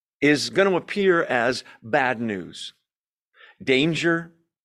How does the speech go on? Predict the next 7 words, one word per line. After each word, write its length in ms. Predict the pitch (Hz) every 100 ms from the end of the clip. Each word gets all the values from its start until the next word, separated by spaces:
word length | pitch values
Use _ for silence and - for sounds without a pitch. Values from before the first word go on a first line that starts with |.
| _ _ _ _ _ _
persecution, 880 | - 135 110 - 151 135 160 151 151 - - - -
hatred 840 | - 135 165 - 175 180 170 180 - _ _ _ _ _ _
from 480 | - 151 139 135 135 -
a 80 | 127
variety 600 | 120 131 147 185 185 175
of 120 | 151
places. 540 | - 151 139 98 -